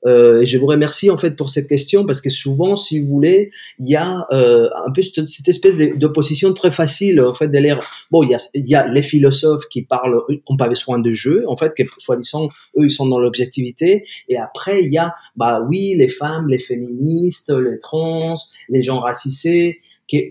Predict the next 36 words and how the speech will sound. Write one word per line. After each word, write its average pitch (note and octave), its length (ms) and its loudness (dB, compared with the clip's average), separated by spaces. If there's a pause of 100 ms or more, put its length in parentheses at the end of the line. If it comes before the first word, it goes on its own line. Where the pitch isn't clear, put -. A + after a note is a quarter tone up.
eux, G3 160 4
ils D#3 80 -2
vont C#3 140 0
choisir, D#3 580 -2
en B2 160 -2
fait, E3 280 -6
en, B2 200 -2
ils B2+ 260 -4
peuvent D3+ 120 -4
pas E3 120 -2
sortir C3+ 460 -2
de B2 80 -2
jeu. A#2 320 -2 (240)
Non, D3+ 80 2
non, E3+ 220 0
on C3 100 0
ne F3 160 6
peut F3+ 240 -2
pas D#3+ 200 -6
sortir A#2+ 500 -4
de A2+ 140 -2
jeu D3 280 -2
parce - 160 -4
qu'en C3 160 -6
fait, E3+ 140 -4
c'est B2+ 280 0
les B2+ 140 2
lieux E3 340 2
de F3 120 0
l'énonciation D3+ 680 -2
politique C#3+ 540 -4 (200)
qui C#3 120 -4
va C3+ 100 0
nous C3 180 2
permettre C3+ 760 0 (400)
de, D#3 340 4